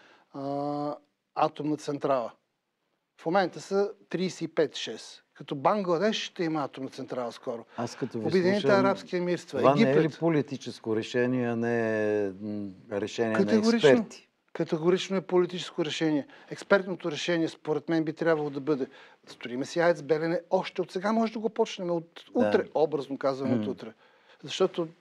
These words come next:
Speaker 1: тази централа е толкова напред в развитието си, че може наистина да бъде построена за шест-седем години.
Speaker 2: Колко блока обаче са необходими
Speaker 1: Четири.
Speaker 2: на България?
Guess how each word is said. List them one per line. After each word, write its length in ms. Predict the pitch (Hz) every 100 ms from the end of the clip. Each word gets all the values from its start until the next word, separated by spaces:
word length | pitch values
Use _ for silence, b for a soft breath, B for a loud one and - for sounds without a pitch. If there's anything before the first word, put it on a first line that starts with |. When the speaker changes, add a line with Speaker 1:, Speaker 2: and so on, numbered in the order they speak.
| -
Speaker 1:
тази 240 | 175 185
централа 420 | 175 151 165 175 175
е 40 |
толкова 320 | 175 160 202
напред 400 | 214 214 202 175
в 140 | 180 147
развитието 560 | 156 147 151 143 120 147
си, 160 | 196
че 140 | - 170
може 260 | 185 165
наистина 300 | 180 - 185
да 100 | 160
бъде 300 | 160 175 180 - B B B - -
построена 480 | 143 - 160 190 185
за 120 | 165
шест-седем 540 | - 156 - 151 139
години. 380 | 127 120 120 104 _ _ _ - B B -
Speaker 2:
Колко 280 | 208 - 127
блока 300 | 135 127 113
обаче 340 | 107 117 -
са 160 | - 101
необходими 400 | 107 - 113 110
Speaker 1:
Четири. 200 | 180 -
Speaker 2:
на 80 | 185
България? 560 | 98 92 98 95 87